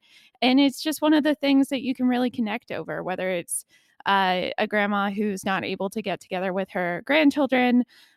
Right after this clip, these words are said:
uh, teaching them how to make her favorite cookies, or just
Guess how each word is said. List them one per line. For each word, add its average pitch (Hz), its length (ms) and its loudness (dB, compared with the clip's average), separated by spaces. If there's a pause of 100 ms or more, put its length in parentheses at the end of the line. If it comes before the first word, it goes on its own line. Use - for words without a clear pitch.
(140)
uh, 185 320 2
teaching 208 800 -2
them 190 220 -2
how 190 160 -4
to 185 100 -2
make 196 180 -4
her 196 160 -6
favorite 190 380 -6
cookies, 240 680 -2
or 196 280 -4
just 196 540 -6